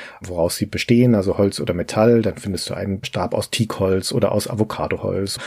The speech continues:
Und bei den Schriftrollen steht irgendein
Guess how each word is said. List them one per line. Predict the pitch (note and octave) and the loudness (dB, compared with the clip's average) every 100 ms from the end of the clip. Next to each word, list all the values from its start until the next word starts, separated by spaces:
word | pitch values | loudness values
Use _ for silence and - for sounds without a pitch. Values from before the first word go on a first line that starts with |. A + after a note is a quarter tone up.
| - - - | -10 -12 -6
Und | - G2+ | -4 0
bei | F#2 | 2
den | G2+ | 0
Schriftrollen | - B2+ B2+ - A2+ | 2 0 2 4 4
steht | G#2+ - G#2+ | 4 2 2
irgendein | A2 G#2+ G2 F#2+ F#2 F2+ F2+ F#2 | 2 2 2 0 0 0 -2 -2